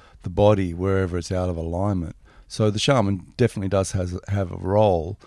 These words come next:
but sometimes I see, you know, more eff-, e-, um, emphasis than is needed go on the actual shaman,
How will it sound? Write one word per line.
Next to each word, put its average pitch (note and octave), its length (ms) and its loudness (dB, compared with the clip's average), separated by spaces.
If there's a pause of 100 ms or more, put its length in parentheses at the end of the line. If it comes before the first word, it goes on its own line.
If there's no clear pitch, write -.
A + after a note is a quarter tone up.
(420)
but - 160 -6
sometimes G#2 480 -2
I F#2 120 2
see, G2 840 -2 (720)
you A#2+ 160 -4
know, A2+ 380 -2
more C3+ 420 4
eff-, A2 220 2 (180)
e-, - 140 -6 (400)
um, F#2 480 -4 (840)
emphasis A2 520 -2
than G2 320 0
is F#2+ 200 -6
needed G#2+ 460 4
go G2+ 240 4
on F#2+ 120 0
the F#2 60 -2
actual F#2 320 -8
shaman, F#2+ 800 -2